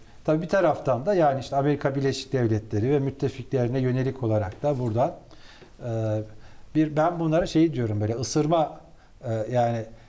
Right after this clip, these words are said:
çok böyle can yakıcı değil de, e, ısırma acısı veren bir, e, niyetle hareket ediyor. Yani rahatsız etmek anlamında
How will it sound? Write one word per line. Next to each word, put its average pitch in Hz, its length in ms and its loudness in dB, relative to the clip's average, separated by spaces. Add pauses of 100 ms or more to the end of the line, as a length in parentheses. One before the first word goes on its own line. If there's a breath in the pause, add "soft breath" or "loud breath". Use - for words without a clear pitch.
(100)
çok 139 180 -2
böyle 151 180 4
can 151 240 2
yakıcı 151 440 0
değil 175 280 0
de, 151 220 0 (600 loud breath)
e, 120 180 -4 (500)
ısırma 160 480 0
acısı 143 420 0
veren 160 320 2
bir, 165 300 0 (640 loud breath)
e, 117 560 0
niyetle 175 320 0
hareket 120 380 -2
ediyor. 98 380 -4 (220)
Yani 151 220 0
rahatsız 180 380 0
etmek 123 360 -2 (260)
anlamında 104 540 0